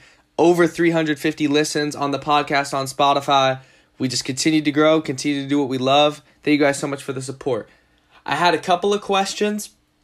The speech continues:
about merch, about things like that. They're in the works. We just need a little more growth before we get those out. A big thing's on the way as well as far as interviews go. I can't speak on those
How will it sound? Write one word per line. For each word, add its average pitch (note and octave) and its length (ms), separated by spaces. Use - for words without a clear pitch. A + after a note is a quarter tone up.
about C3+ 280
merch, E3 440
about C#3+ 240
things C#3+ 200
like C3 220
that. D3 380
They're B2 140
in D#3+ 200
the E3 80
works. D#3 460
We C#3 80
just - 180
need D3+ 200
a C#3 80
little C3+ 380
more D#3 200
growth C#3 320
before C3+ 240
we C#3 80
get C3+ 160
those B2+ 220
out. C3+ 360
A - 60
big D#3+ 340
thing's E3 320
on D3 220
the D3 80
way C#3 240
as B2+ 160
well C3+ 260
as C3 140
far C3 160
as B2+ 120
interviews C#3 440
go. C3+ 120
I B2 100
can't - 280
speak C3+ 300
on B2+ 140
those A#2+ 320